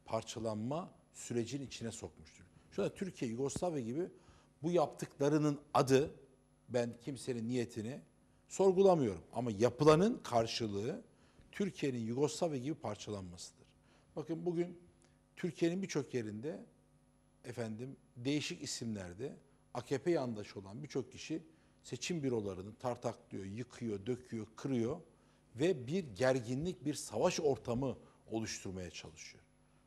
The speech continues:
Bugün bakıyoruz işte, e, iki tane seçim bürosu C H P'nin, benim kuzenim orada, aleni olarak polislerin önünde giriyorlar.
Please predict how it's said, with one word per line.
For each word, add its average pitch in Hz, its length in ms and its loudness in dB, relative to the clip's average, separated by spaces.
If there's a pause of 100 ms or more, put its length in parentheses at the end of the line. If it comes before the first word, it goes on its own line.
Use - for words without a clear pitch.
(100)
Bugün 156 260 -4
bakıyoruz 160 380 0
işte, 147 380 -8 (640)
e, 107 60 -14 (840)
iki 127 160 -14
tane 139 200 -2
seçim 139 360 -6
bürosu 110 420 -4
C 123 140 2
H 113 140 -2
P'nin, 117 380 -6 (500)
benim 117 160 -6
kuzenim 117 500 -2 (560)
orada, 117 460 2 (280)
aleni 156 280 6
olarak 113 340 -4
polislerin 127 440 -2
önünde 127 380 -4
giriyorlar. 135 600 -2